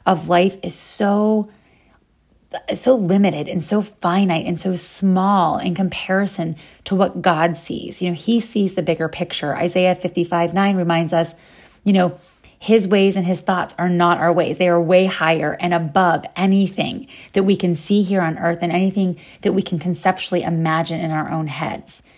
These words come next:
Our brains, of course, are working together to create thoughts, to create words, to create actions. And God's like, "Wait, take logic out of this. Like, look at this from my perspective here."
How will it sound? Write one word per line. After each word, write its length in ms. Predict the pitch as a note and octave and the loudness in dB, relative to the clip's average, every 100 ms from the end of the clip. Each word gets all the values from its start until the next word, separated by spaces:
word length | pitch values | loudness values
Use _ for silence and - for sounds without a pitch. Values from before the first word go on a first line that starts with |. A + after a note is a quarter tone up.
| _ _ _ - | _ _ _ -2
Our 140 | F#3 | -2
brains, 420 | D3+ F#3+ F#3+ F3 | 2 2 2 -2
of 160 | - - | -6 -6
course, 320 | - F3 E3+ | 0 0 0
are 80 | E3 | -2
working 300 | E3+ E3+ F3 | -2 -2 -2
together 320 | E3 E3 E3 | 0 0 0
to 80 | D3+ | -4
create 320 | - E3 - | -6 -8 -2
thoughts, 320 | F3 E3 E3 | 0 0 -2
to 100 | - | -10
create 300 | - E3 - | -8 -8 -4
words, 340 | E3 E3+ E3+ - | 0 0 0 -6
to 80 | |
create 300 | - D#3 D3+ - | -10 -6 -6 -4
actions. 720 | D#3+ - - - G3+ - - _ - - _ _ | -6 -6 -8 -8 -8 -8 -12 _ -20 -20 _ _
And 160 | F#3+ F#3 | -2 0
God's 300 | F3 F3+ F#3 | 2 0 0
like, 200 | E3+ E3+ | -4 -2
"Wait, 360 | F#3+ - - - _ _ - | -2 -2 -8 -20 _ _ -4
take 260 | A#3 A#3 | -2 0
logic 340 | G#3 F#3+ F3+ E3 | -2 -2 -2 -4
out 160 | D#3 | -4
of 60 | - | -4
this. 280 | - - - | -6 -6 -8
Like, 140 | E3 F3 | -8 -2
look 260 | F#3 A3+ | 0 2
at 140 | B3 - | 0 0
this 200 | G3 - | -4 -4
from 400 | F3 E3 D#3+ E3 | -4 -2 0 2
my 340 | E3+ F3 F3+ | 2 2 0
perspective 640 | - E3+ - D#3 D3+ E3 - | 0 -2 -2 -6 -8 -10 -8
here." 420 | - - - | -6 -6 -6